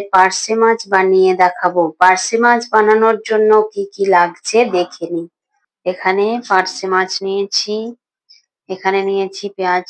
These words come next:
কুচি, তিনটে চেরা কাঁচা লঙ্কা, রসুন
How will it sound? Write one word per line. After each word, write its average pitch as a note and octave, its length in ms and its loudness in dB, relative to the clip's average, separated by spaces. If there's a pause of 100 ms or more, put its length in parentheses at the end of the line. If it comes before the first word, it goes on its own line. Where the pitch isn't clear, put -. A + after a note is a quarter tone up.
কুচি, - 480 -12 (1200)
তিনটে F#3+ 360 -6
চেরা F#3 300 -2
কাঁচা F3+ 360 -2
লঙ্কা, F#3 500 0 (1120)
রসুন F3 500 -2